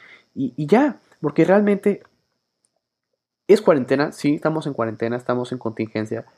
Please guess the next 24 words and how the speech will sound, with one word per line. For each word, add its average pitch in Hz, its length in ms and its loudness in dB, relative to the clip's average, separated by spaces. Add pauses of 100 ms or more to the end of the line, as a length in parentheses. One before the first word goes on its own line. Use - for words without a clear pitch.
(1500)
Pero 139 140 4
pues 147 140 4
yo 175 80 2
siento 170 60 2
que 131 140 0
con 127 140 -4
todas 151 120 4
las 143 140 0
medidas 127 500 0 (240)
necesarias 123 560 0
y - 20 -12
todo, 131 380 -4 (440)
sí - 120 -10
se 160 80 4
pueden 143 220 2
ver 131 120 0
unas 131 140 -2
personas 127 480 -4
y 107 40 -8
compartir, 113 500 0
están 127 200 -6
juntos. - 380 -8 (540)
O 135 120 -2
sea, 143 360 2